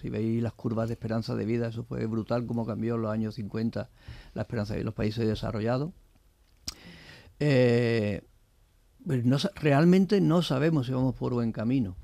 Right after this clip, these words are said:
porque el tema es que para, en el, en lo que es la etiopatogenia de la, en lo que es la, la etiología de la enfermedad de Alzheimer,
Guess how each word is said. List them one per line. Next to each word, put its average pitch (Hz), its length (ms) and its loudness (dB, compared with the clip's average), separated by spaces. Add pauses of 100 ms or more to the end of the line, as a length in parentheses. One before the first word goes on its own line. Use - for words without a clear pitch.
(100)
porque 113 640 -2
el 107 140 -4
tema 151 200 0
es 156 60 -2
que 165 360 0
para, 123 460 -2
en 120 200 -2
el, 113 580 -2
en 120 100 -2
lo 113 120 -2
que 131 80 0
es 135 80 0
la 147 480 2
etiopatogenia 135 720 0
de 123 100 0
la, 110 460 -4
en 117 400 -6
lo 110 80 -2
que 131 100 -2
es 135 60 2
la, 131 400 0
la 131 80 0
etiología 123 440 2
de 117 100 0
la 110 60 0
enfermedad 110 340 -2
de 127 40 0
Alzheimer, 135 560 2